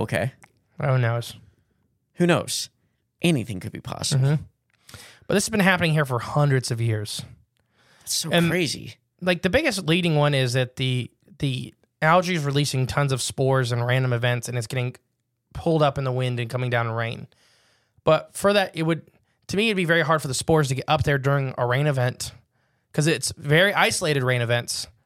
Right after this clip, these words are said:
Speaker 2: are having this in the middle of rainstorms. So to me, it has to be getting sucked up during a rain event. I think most spores would be getting knocked down fast.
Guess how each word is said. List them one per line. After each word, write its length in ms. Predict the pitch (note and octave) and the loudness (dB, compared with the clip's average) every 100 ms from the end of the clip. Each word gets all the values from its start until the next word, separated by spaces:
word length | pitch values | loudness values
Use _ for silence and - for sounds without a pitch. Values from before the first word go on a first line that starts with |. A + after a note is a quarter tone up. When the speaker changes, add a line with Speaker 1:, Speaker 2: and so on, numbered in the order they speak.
| - | -2
Speaker 2:
are 120 | C3+ | 0
having 300 | C3+ C#3+ C3+ | 4 2 2
this 160 | C3 - | -4 -4
in 60 | |
the 80 | C#3+ | 0
middle 240 | C#3+ F3 D3+ | 4 4 4
of 80 | C3 | 2
rainstorms. 540 | D#3 D#3 - B2 A2+ | 0 0 -4 -6 -4
So 160 | C3 B2+ | -4 -4
to 120 | - | -4
me, 120 | F3 | -2
it 60 | E3 | 0
has 160 | C3+ C3 | 0 0
to 40 | |
be 80 | B2+ | 0
getting 200 | C3 B2 | 0 0
sucked 320 | - C#3 - | 0 -2 0
up 220 | B2+ - _ _ _ | -2 -2 _ _ _
during 160 | E3 E3 | 0 2
a 40 | |
rain 100 | D3+ | 4
event. 260 | C3+ B2+ C3 _ _ _ _ - | 4 2 0 _ _ _ _ 0
I 80 | D#3+ | 4
think 140 | F3+ | 4
most 200 | E3+ D#3+ | 4 0
spores 220 | - D#3+ C#3 | 2 0 0
would 60 | |
be 60 | C3+ | -2
getting 220 | C3 B2+ | -2 0
knocked 300 | C3 C#3 C3 | 2 2 2
down 300 | - C3+ B2+ | 0 2 0
fast. 640 | A2 C3+ B2 A#2 - - | -2 2 2 2 -4 -10